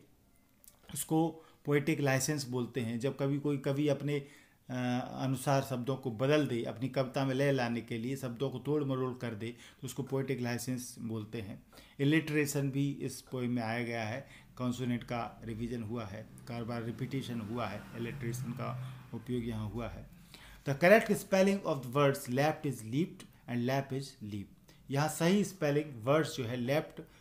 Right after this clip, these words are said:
के लिए leaped है and lap is leap है। फोर्थ क्वेश्चन देखें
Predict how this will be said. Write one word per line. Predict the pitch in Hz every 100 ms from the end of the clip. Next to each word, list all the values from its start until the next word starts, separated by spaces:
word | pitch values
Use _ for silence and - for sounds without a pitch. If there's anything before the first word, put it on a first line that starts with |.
| - -
के | 135
लिए | 139 110
leaped | 123 147 165
है | 135 165 - - -
and | 113 117
lap | 139 143 135 147
is | - - - - 110
leap | 113 110
है। | - 92 95 - - - - - - - - - -
फोर्थ | 208 202
क्वेश्चन | 175 147 147
देखें | 127 110 135 196